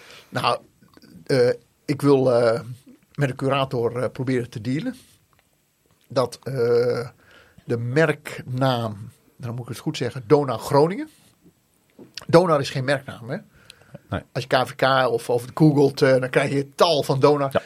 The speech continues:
Speaker 1: Ja, dat mag, kan je niet, eh, kan je niet beschermen.
Speaker 3: Nee.
Speaker 1: Dus je moet dan noodgedwongen Donar heten. Ja, is dan een straf.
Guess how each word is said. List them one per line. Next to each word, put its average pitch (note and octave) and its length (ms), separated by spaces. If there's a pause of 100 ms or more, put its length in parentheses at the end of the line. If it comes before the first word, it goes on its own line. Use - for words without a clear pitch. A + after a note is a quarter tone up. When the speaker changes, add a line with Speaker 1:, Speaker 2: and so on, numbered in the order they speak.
(160)
Speaker 1:
Ja, C3 100
dat D#3 100
mag, D#3+ 240
kan E3 140
je D#3 60
niet, D#3 240
eh, C3 340 (280)
kan D3+ 120
je D3 60
niet D3 100
beschermen. C#3+ 480 (140)
Speaker 3:
Nee. - 100 (520)
Speaker 1:
Dus C3 140
je B2+ 80
moet C#3+ 140
dan B2+ 160
noodgedwongen A#2+ 520
Donar C3 340
heten. B2 280 (420)
Ja, B2 220 (500)
is - 120
dan A2+ 120
een B2 60
straf. B2+ 440